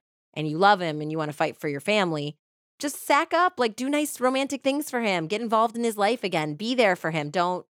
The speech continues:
nag and pick and be paranoid and angry. Just try to woo him over again." So she shows up looking gorgeous,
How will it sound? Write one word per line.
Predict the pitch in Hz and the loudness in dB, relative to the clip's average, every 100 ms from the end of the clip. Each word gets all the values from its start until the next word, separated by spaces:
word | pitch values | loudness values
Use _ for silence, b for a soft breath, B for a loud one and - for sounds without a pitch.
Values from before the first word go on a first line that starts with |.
| _ | _
nag | 175 170 160 160 | -2 2 4 2
and | 156 151 | 0 -4
pick | - 170 147 - | -2 0 0 -2
and | 147 | -4
be | 156 147 | -4 -4
paranoid | 160 156 151 147 | 0 0 0 -2
and | 143 | -2
angry. | 151 165 151 139 143 _ _ _ _ | -2 -2 -4 -4 -6 _ _ _ _
Just | 208 196 | -6 -6
try | - 220 202 202 | -2 2 4 4
to | 185 170 147 | 2 0 -2
woo | 185 247 453 | -4 0 0
him | 214 135 113 | 0 -4 -2
over | 160 151 156 | -2 -2 -4
again." | 139 139 92 165 _ _ _ | -6 -8 -8 -14 _ _ _
So | - 233 208 | 0 2 2
she | - 277 | 0 -2
shows | 466 - 220 311 | 0 2 2 4
up | 277 247 240 233 | 4 4 2 0
looking | 220 254 330 320 | -4 -2 -2 2
gorgeous, | 247 233 220 226 220 220 220 - - - | 4 4 2 2 2 0 -2 -12 -14 -16